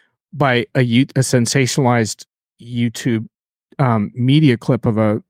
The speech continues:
supposedly legit T V show where they're talking about the A I jobs apocalypse and these pundits saying, "Oh, there's gonna be an apocalypse and it's coming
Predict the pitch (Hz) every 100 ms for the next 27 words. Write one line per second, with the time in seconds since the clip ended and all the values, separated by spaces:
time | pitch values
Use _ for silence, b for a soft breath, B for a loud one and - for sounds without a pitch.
0 | - - 120 143 180 143 117 113 131 -
1 | 131 110 135 - 123 113 107 117 107 110
2 | 135 127 127 113 - - 135 117 117 117
3 | 117 113 113 - 123 127 131 110 - 123
4 | 120 107 - 123 117 - - 117 165 214
5 | 220 - 202 190 185 - 175 180 160 147
6 | 151 143 - 180 156 147